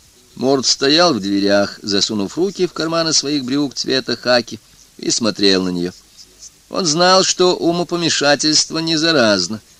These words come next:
Кроме тех случаев, полагал он, когда подвергаешься его воздействию слишком долго,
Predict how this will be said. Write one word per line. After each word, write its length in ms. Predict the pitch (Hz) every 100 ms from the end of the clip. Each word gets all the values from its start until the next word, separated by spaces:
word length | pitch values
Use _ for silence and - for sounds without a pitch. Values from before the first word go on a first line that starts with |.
| _ -
Кроме 300 | - 160 110
тех 260 | - 123
случаев, 720 | - 127 127 - 117 113 101 -
полагал 480 | 120 110 107 110 107
он, 180 | 107
когда 420 | 104 101 101 107 104
подвергаешься 680 | 110 101 104 110 110 101 120
его 160 | 104
воздействию 680 | 104 98 85 107 101 - 104
слишком 460 | - 107 - 110
долго, 400 | 95 135 120 101